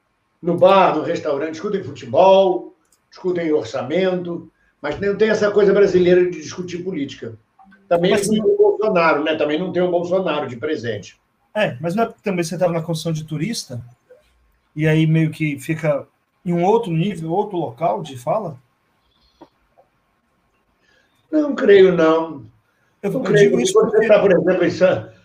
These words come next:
Speaker 1: Sa-, quando você tá em Santiago de Compostela, você tá misturado com a multidão, tá entrando em restaurante,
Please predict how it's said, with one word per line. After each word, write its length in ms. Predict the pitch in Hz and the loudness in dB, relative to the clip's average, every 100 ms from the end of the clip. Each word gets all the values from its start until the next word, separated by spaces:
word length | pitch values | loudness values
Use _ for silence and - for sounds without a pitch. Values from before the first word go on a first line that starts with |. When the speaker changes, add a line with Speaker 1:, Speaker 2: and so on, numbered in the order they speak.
| _ _ | _ _
Speaker 1:
Sa-, 240 | - 180 - | -6 -4 -4
quando 180 | 143 | -6
você 160 | 139 190 | -4 -2
tá 260 | 185 175 170 | 2 2 2
em 220 | 151 120 | 0 -4
Santiago 480 | - 151 - 165 147 | -4 0 4 2 2
de 80 | |
Compostela, 840 | 135 147 135 - - 170 151 - - _ _ _ | -2 0 0 -2 2 2 2 -2 -12 _ _ _
você 60 | - | 0
tá 80 | 214 | 0
misturado 500 | 185 202 190 196 180 | 0 2 4 4 4
com 80 | |
a 80 | 180 | 2
multidão, 640 | 170 - 147 120 156 156 - | 2 -4 -6 -2 0 0 -2
tá 140 | 165 | -4
entrando 260 | 160 175 147 | -2 -2 -2
em 40 | |
restaurante, 800 | 110 - 147 131 156 151 - | -6 -2 0 2 0 -2 -6